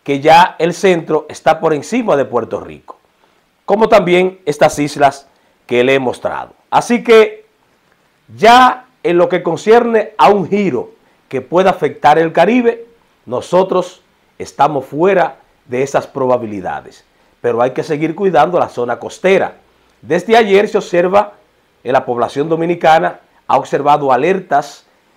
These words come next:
en algunas provincias. Esas alertas se han colocado,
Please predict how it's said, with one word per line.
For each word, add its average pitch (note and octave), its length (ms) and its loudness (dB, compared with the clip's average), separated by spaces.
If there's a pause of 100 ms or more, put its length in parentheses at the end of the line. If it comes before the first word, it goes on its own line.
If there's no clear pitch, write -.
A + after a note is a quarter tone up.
(120)
en A2+ 220 -4
algunas C#3 340 -2
provincias. C#3 680 -4 (240)
Esas D#3 340 -8
alertas F#3 580 2
se - 120 -6
han D3 120 -2
colocado, D#3 680 2